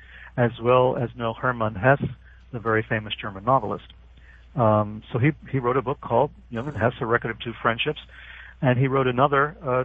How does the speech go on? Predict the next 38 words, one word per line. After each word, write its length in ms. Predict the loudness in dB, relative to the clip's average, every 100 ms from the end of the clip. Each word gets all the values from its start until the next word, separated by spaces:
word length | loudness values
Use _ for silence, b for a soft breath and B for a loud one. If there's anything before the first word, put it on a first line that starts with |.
| 0
called 300 | 2 2 0 -2
El 320 | 4 6 4 0
Ella, 380 | -2 -2 -4 -10 -14 -20 -20 -16
A 60 |
Book 280 | -12 -10 -12
of 120 | -14
Magic 340 | -4 -4 -4 -12
Love, 240 | -8 -8 -8 -18 -20 b b b -10
uh, 200 | -2 -2
which 160 | -2 -8 -6
came 140 | 2
out 140 | 2
after 300 | 4 0 0
the, 260 | -8 -8 -8 -14 -14
uh, 140 | -10 -10
Jung 320 | -8 -10 -8
and 120 | -6
Hesse 220 | -2 -2 -4
book. 140 | -18 -18 B B B B
And 200 | 0 2 4
that 160 | 4
was, 140 | 2 -4
uh, 140 | -4 -6 -8 -4
pretty 220 | -2 0
well 180 | 2 0
known, 220 | 0 -4
again, 280 | -4 -2 -2
reviewed 480 | -4 -8 -8 -8 -10 b b b -6
in, 340 | -2 0 -2
uh, 440 | -2 2 2 0 -2
the 60 | -6
Times, 440 | 2 2 2 -2
uh, 80 | -8
published 380 | 0 0 0 -2
by 120 | -2
Harper 340 | 2 0 0 -4
and 100 | -4
Row, 300 | -4 -4